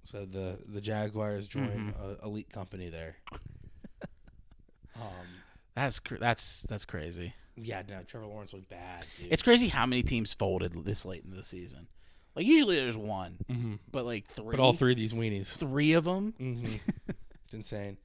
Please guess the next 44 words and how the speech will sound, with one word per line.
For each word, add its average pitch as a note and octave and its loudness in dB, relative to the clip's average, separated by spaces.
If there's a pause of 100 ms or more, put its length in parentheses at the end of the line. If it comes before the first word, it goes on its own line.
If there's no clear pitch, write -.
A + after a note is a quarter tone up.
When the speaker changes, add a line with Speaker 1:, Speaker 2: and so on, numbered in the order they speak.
(380)
Speaker 1:
Um, A#2+ -2
but B2+ -4
now C3 0
let B2+ 0
me B2+ -2
pull B2+ -2
up A#2+ -6
the A#2+ -2
final A#2+ -4
standings. A#2 -6
I A2+ -4
might A2+ -6
have A2 -8
deleted A2 -6
'em, G#2+ -8
but A2 -2
it's G2+ -4
okay. G#2+ -8
Kyle's G2 -6
got G#2 -6
it G2+ -14
recently G2 -14
deleted. G#2+ -8
Speaker 2:
Mm-hmm. A2 -6
Speaker 1:
Um, G#2 -4 (2000)
I A2 -6
realized A#2+ -4
something B2 -6 (200)
after G#2+ -8
I G#2 -8
posted G#2+ -8
it. B2 -2 (760)
Speaker 2:
Yeah. C3+ 2 (1300)
Speaker 1:
Uh, G#2 -16
there A2 -8
could - -10
have G#2+ -8
been G2 -12
some G#2 -12
other G2+ -10
top G2 -10
three G2 -12
teams F#2+ -10
here, F2+ -6